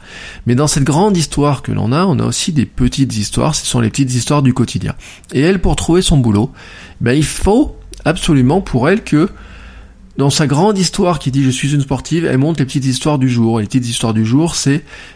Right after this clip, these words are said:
Bah oui, j'ai pris un petit déjeuner équilibré, bah oui, je suis à la salle de sport et j'ai soulevé tant de kilos. »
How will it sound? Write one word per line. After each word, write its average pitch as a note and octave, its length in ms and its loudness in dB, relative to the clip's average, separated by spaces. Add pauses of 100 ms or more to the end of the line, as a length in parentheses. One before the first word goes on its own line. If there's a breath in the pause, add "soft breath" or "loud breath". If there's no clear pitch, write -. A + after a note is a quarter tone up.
Bah A2+ 220 0
oui, C3 160 2
j'ai D3+ 120 2
pris - 200 -2
un C#3+ 40 0
petit C3+ 140 -6
déjeuner A#2+ 320 2
équilibré, G#2 500 -2
bah G#2+ 160 0
oui, A#2 140 2
je D3 140 0
suis B2+ 240 0
à A2+ 160 2
la G2+ 80 0
salle G2 180 0
de G2 100 2
sport A#2+ 420 -2 (600 loud breath)
et C3 220 4
j'ai B2+ 160 2
soulevé B2+ 480 0
tant C#3+ 160 0
de C#3+ 40 -2
kilos. » G#2 340 -2